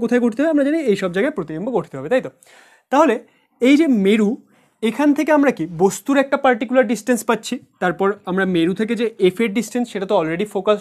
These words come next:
দূরত্ব জানি, তারপর সিপি কি, সিপি হলো বক্রতা ব্যাসার্ধ, এই সব সম্পর্কে আমরা জানি, তাই তো? এবার এই যে দূরত্বগুলো, এদেরকে কি, এদেরকে আমরা মেজার যখন করব তখন আমাকে either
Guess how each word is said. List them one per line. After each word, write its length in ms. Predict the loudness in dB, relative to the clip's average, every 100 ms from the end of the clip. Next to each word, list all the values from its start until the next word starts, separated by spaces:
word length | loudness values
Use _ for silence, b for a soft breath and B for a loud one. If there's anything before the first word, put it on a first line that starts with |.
| -4
দূরত্ব 260 | -4 -2 -2 -2
জানি, 140 | -2 -6 b b b -6
তারপর 220 | -2 -2 -2
সিপি 280 | -2 0 0 0
কি, 60 | -2
সিপি 260 | -4 -4 -2 0
হলো 120 | 0 -4 -6 0
বক্রতা 360 | 0 0 0 2
ব্যাসার্ধ, 320 | 2 0 -2 -4 b b b -2
এই 60 | -2
সব 100 | -2
সম্পর্কে 240 | 0 0 0
আমরা 120 | 0 0
জানি, 140 | -2 0
তাই 100 | 0 0
তো? 40 | -6 b b b b -2
এবার 160 | 2 2 0 _ 2
এই 80 | 4 2
যে 80 | -2 -6 _ -6
দূরত্বগুলো, 560 | 0 0 0 -2 -2 -2 -6 _ _ -2
এদেরকে 280 | 0 0 -2 -4
কি, 60 | -6 0
এদেরকে 240 | 2 4 2
আমরা 140 | 4 0 -2 _ _ -20 -8 -2
মেজার 280 | 0 4 4 2
যখন 180 | 0 0
করব 140 | -2 -4 -2 -2
তখন 180 | -2 -4 -2
আমাকে 220 | -2 0 0 2
either 200 | 2 2